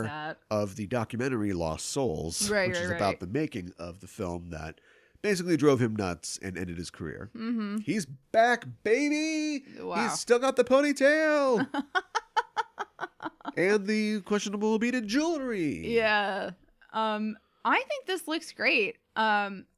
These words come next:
Speaker 1: I'm really excited about this. I was excited about this before because, um, the guy who directed Mandy, what's his la-, name? He's very Greek.
Speaker 2: Panos Cosmatos.
Speaker 1: Yes, he's, uh, i-,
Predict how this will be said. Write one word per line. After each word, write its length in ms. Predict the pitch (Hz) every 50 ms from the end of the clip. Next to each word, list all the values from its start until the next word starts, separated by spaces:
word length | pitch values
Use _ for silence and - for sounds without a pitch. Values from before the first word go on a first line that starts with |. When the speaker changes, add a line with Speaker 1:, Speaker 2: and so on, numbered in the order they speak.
| _ _ _ _ _ _ _ _ _ _ _ _ _ -
Speaker 1:
I'm 140 | 247 254
really 240 | 240 240 285 403 403 269
excited 440 | 220 - - 202 180 180 202 214
about 300 | 214 190 170 175 170 165
this. 220 | - 180 175 180 -
I 80 | 202
was 80 | 226 247
excited 360 | 254 254 - 277 262 269 262
about 180 | 233 247 233 233
this 160 | - 214 208
before 540 | - 208 208 - - 208 214 226 220 202 196
because, 880 | 180 196 185 - 196 190 190 190 190 185 185 185 180 180 196 226 - - -
um, 680 | - 190 196 190 196 185 185 185 185 185 185 185 180 180
the 160 | - 202 185 180 _ _ _
guy 400 | - 220 208 208 208 208 208 208
who 160 | 196 202 214
directed 640 | 202 170 202 190 196 196 202 208 - 202 190 175 175
Mandy, 960 | 180 180 185 185 190 202 202 202 190 196 180 180 175 170 170 175 175 175 190
what's 240 | 208 202 208 196 -
his 140 | 208 190 180 175
la-, 140 | 185 175 - - -
name? 460 | - 185 180 175 170 175 175 170 175 175
He's 180 | 175 185 180 180
very 220 | 185 208 208 196
Greek. 480 | 185 202 - 170 165 151 - - - - _ _ _ - - -
Speaker 2:
Panos 340 | - 156 170 175 175 165 -
Cosmatos. 600 | - 160 143 120 107 113 98 87 78 67 58 - - -
Speaker 1:
Yes, 440 | 240 233 196 131 180 - - - -
he's, 520 | - - 240 226 226 226 226 233 214 214
uh, 400 | 214 202 196 196 190 185 180 - -
i-, 120 | 196 196